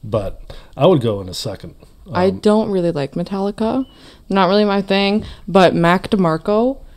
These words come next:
Speaker 2: do you guys know him? He's a singer.
Speaker 1: Mm-mm.
Speaker 2: Well, he has a cover of Enter Sandman,
Speaker 1: Oh,
Speaker 2: and
Speaker 1: good.
Speaker 2: it is awesome.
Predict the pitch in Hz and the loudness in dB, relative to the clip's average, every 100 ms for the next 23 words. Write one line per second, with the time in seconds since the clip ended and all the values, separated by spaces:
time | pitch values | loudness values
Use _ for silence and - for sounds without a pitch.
0 | - 185 185 185 175 190 196 202 190 165 | -8 -4 -2 0 -2 -2 -4 -4 -6 -4
1 | 196 196 202 214 - - - - 123 117 | -6 -6 -8 -10 -18 -20 -20 -10 -10 -8
2 | 110 - - - 185 170 196 214 190 175 | -12 -14 -10 -2 0 2 2 4 2 0
3 | 180 165 160 147 147 151 151 - 143 143 | -2 0 -2 -2 -4 -6 -8 -6 -6 -4
4 | 151 160 185 - - - 143 185 180 - | -4 -6 -8 -12 -12 0 4 6 6 4
5 | - 180 170 - - - 151 160 160 185 | 2 2 2 -2 -4 2 4 4 2 0
6 | 151 160 | 0 -2